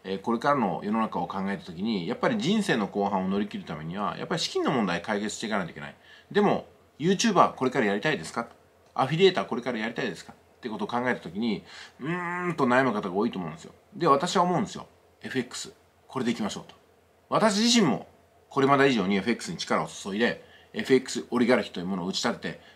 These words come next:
五十代を濃くエフエックスをやっていく。どのぐらいの本気度でやるかって言ったら、投資助言業、これを取りたい。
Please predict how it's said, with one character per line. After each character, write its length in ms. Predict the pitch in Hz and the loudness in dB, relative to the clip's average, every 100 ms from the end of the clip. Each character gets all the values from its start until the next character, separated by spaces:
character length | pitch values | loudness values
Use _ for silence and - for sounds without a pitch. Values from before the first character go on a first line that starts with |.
| - | -10
五 180 | 101 123 | 4 6
十 220 | 135 214 | 6 6
代 220 | 135 82 92 | 4 2 2
を 260 | 120 - - _ - | 0 -2 -12 _ -2
濃 180 | 240 | 0
く 220 | 240 - - - | 0 -4 -8 -8
エ 80 | |
フ 120 | 214 117 | -4 -4
エ 20 | |
ッ 20 | |
ク 80 | - | -6
ス 80 | 78 | -10
を 40 | |
や 80 | 80 | -12
っ 20 | |
て 120 | - | -14
い 40 | - | -16
く。 140 | - | -10
ど 180 | - 151 | 2 4
の 120 | 233 | 6
ぐ 80 | 240 | 6
ら 100 | 226 | 6
い 20 | |
の 100 | 202 | 6
本 160 | 185 185 | 6 4
気 100 | 165 | 2
度 80 | 110 | 0
で 80 | |
や 60 | 82 | 0
る 80 | 82 | -2
か 120 | 80 | -6
っ 40 | |
て 80 | - | -8
言 100 | 76 | -12
っ 20 | - | -6
た 120 | 113 | -2
ら、 180 | 82 - - - - _ | -2 -4 -18 -18 -20 _
投 180 | - 214 | 0 2
資 340 | 208 202 190 - _ _ _ - | 2 0 -4 -6 _ _ _ -4
助 140 | 139 160 | 2 6
言 220 | 196 107 | 6 4
業、 240 | 82 73 - _ _ - | 0 -6 -10 _ _ 0
こ 140 | 208 | 4
れ 80 | 240 | 4
を 100 | - | 4
取 220 | - 240 | 4 2
り 40 | |
た 120 | 240 | 4
い。 140 | 202 | 2